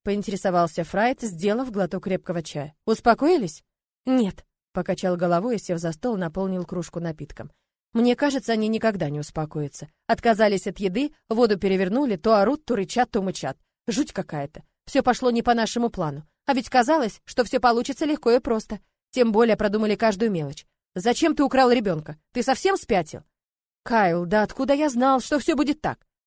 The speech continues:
Фрайт развёл руками. «Всё вышло случайно». «Ты просто всегда относишься к делам халатно, вот и результат. И что теперь делать? Ума не приложу».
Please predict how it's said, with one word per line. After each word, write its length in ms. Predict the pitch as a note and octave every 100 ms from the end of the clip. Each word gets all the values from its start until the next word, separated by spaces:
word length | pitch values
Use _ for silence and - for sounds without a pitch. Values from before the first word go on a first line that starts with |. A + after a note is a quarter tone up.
| _ _
Фрайт 300 | - A3 B3
развёл 360 | C#4 B3+ F#3+ F#3
руками. 420 | F#3 D#3+ C#3 D3 _ _ -
«Всё 200 | - B3+
вышло 200 | B3 C4+
случайно». 560 | D#4+ E4 C4+ E3+ C#3+ _ _ _ _ _ _
«Ты 140 | G#3+
просто 380 | G#3+ A3+ A3+ B3+
всегда 440 | G3 - A3 G3 E3
относишься 500 | F#3+ G3 G3 - G#3
к 40 |
делам 260 | F#3+ G#3 G3+
халатно, 480 | B3+ C#4+ E4 F#3+
вот 200 | F3+ C4+
и 40 | B3+
результат. 540 | G3+ F3 D#3 F3 D#3+ - _ -
И 120 | C4
что 200 | - E4+
теперь 280 | D#4 - F3
делать? 460 | F3 G3+ G#3+ - _ _ -
Ума 260 | B3+ F#3
не 100 | D#3
приложу». 520 | D#3+ D#3+ D#3 D#3 D3+